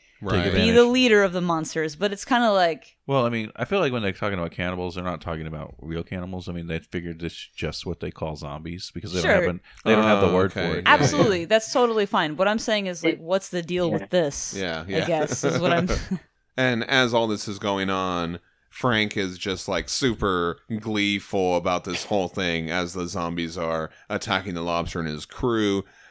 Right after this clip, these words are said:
Speaker 1: And these action shots are just so great. There's so much kinetic energy to these.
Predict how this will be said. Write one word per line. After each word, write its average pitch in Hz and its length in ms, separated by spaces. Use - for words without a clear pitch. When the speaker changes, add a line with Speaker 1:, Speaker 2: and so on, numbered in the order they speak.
Speaker 1:
And 104 240
these 113 140
action 95 360
shots 80 360
are 90 60
just 85 260
so 147 260
great. 101 440
There's 98 180
so 110 180
much 95 300
kinetic 104 420
energy 98 440
to 98 160
these. 92 440